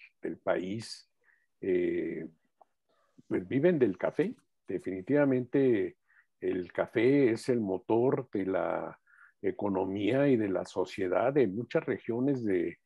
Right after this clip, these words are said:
pues, de trece estados de, de nuestro país y que desgraciadamente, pues, también son, eh, las zonas,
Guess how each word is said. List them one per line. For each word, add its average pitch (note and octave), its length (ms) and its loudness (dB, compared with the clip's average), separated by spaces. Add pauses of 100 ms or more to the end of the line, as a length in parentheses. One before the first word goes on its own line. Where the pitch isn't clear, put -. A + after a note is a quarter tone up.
(380)
pues, F#2 160 -2
de F#2 100 2
trece C3+ 420 2
estados C3+ 600 -2
de, F2 260 -4
de F2 160 -10
nuestro F#2 360 -14
país D3+ 540 -4 (420)
y G#2 280 -6
que G2 320 2
desgraciadamente, A2 1040 0
pues, - 480 -4 (360)
también A2 380 2
son, B2 520 0
eh, F#2 420 -2
las F#2+ 280 -2
zonas, A#2 640 -2